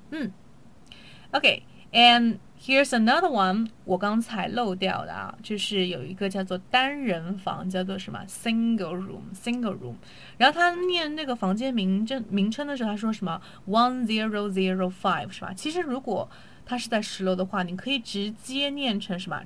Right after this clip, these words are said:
？Ten oh five，ten oh five就可以了。那如果他是二十一楼呢，就是什么？Twenty one oh five。OK，twenty one oh five。Yes。I guess that's re-, that's pretty much for today.有关于今天的内容就是到这边咯。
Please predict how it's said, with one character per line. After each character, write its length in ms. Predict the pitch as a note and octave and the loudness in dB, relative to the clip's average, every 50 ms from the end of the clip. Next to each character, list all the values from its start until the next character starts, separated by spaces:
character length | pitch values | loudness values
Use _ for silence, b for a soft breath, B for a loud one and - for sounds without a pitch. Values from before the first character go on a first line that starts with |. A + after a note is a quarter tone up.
| - | -14
？Ten 320 | - - B3+ C4 C4+ B3 - | -16 -8 -6 -4 -4 -2 -2
oh 200 | - F3+ F#3 F#3+ | -2 -2 -2 -4
five，ten 880 | F#3+ - - - - D#2 D#2+ - - - - - - - A3 G#3 G3+ | -4 -4 -4 -4 -4 -6 -8 -10 -14 -16 -16 -20 -8 -6 -4 -2 0
oh 120 | G3+ F#3+ F#3+ | 0 -2 -2
five 300 | F#3+ - E3+ - - G3 | -2 -6 -6 -6 -8 -8
就 140 | - F#3+ F#3+ | -12 -14 -14
可 320 | - - - - - - | -14 -16 -16 -16 -14 -14
以 160 | - - - | -16 -16 -16
了。 180 | - - G3 - B B B B B | -16 -16 -18 -18 B B B B B
那 100 | - A#3+ | 2 2
如 80 | A#3 B3+ | 4 4
果 80 | B3+ B3 | 2 0
他 80 | B3 | 0
是 80 | A#3+ G#3+ | 0 2
二 180 | B3 C4 A#3+ | 4 4 2
十 160 | A#3 - G#3 G3 | 2 0 -2 -2
一 140 | F#3+ G3+ | -2 -2
楼 240 | G#3 G3+ A2 G2+ G3 | -2 -4 -6 -8 -8
呢， 120 | A3 - F#3 | -10 -10 -6
就 160 | F#3+ G3+ F#3 | -2 -2 -2
是 60 | F#3 | -2
什 100 | - F#3 | -4 -6
么 140 | - G#2 - B B B B B B B B | -8 -8 -8 B B B B B B B B
？Twenty 400 | - - C4 C4 C4 B3+ B3+ C4 | -8 0 2 2 2 2 0 0
one 320 | B3+ A#3+ G#3+ G3 G3 F#3+ F3 | 0 0 0 0 0 -2 -4
oh 140 | F3 E3+ | -6 -8
five。 480 | - - - F3+ D3+ C3+ F2+ D2 - G3 F#3+ - - - - | -10 -10 -8 -8 -6 -6 -8 -8 -10 -12 -14 -14 -18 -18 -12
OK，twenty 580 | F#3 G3 G3 F#3+ F#3 - - A3+ A3+ A3+ A3 | -6 -4 -4 -4 -4 -2 -2 0 2 2 2
one 200 | G3 F3+ F3 - | 0 -2 -4 -4
oh 120 | - F3 F#3+ | -8 -10 -10
five。 420 | - - - - - - - G#3+ - - - - - - - - - - - - - - - - - - - - - - - - | -10 -10 -10 -10 -10 -12 -14 -14 -16 -18 -20 -20 -20 -20 -20 -20 -20 -20 -20 -20 -20 -20 -20 -20 -20 -20 -20 -20 -20 -20 -10 -2
Yes。 320 | A#3 A#3 - - - - - B B B B B B B B B | -2 -2 0 -2 -6 -14 -16 B B B B B B B B B
I 200 | - A#3 B3 B3 | 6 6 6 6
guess 400 | A3+ - F#4+ A4 A#4+ - - - | 6 4 4 4 2 -6 -4 0
that's 280 | D4 D4 C#4+ C#4+ - - | 0 0 0 0 -4 -2
re-, 200 | D4 C#4+ A#3+ - - - - | -2 -2 -2 -4 -10 -10 0
that's 220 | - A#3 B3 - | 0 2 2 2
pretty 240 | - - C#4 C4+ C4+ | -2 0 0 2 2
much 280 | C4+ C#4+ C#4+ D4+ D4 - | 2 0 0 -2 -2 0
for 140 | - D4 C#4+ | 0 0 0
today. 380 | - C#4+ D4+ E4 D#4+ C4+ G#3 | 2 2 4 6 6 6 4
有 100 | F#3 F3 | 4 0
关 260 | F#3 - A#3+ B3 B3 | 0 0 0 2 2
于 60 | B3 A#3+ | 0 -4
今 260 | A3+ B3 B3+ B3+ C4 | -4 -4 -6 -6 -6
天 160 | B3+ C#4 C4 | -4 -4 -2
的 120 | B3 A#3 | 0 0
内 200 | G#3+ A3 A#3 A3 | 0 0 0 0
容 240 | G3+ F#3+ - F3 F3 | -2 -4 -6 -6 -8
就 200 | F#3 F#3+ F#3+ F#3+ | -6 -4 -4 -6
是 200 | F#3+ F#3+ G3+ F#3 | -4 -6 -8 -6
到 220 | F#3 F#3 F3+ F3 F#3 | -2 -2 -2 -2 -2
这 160 | F#3 F#3+ F#3+ | -4 -6 -8
边 260 | F#3+ - A#3+ A#3+ B3 | -6 -4 -4 -4 -2
咯。 320 | C4 C4+ C4+ C4+ C4+ C#4 | 0 0 0 0 0 -2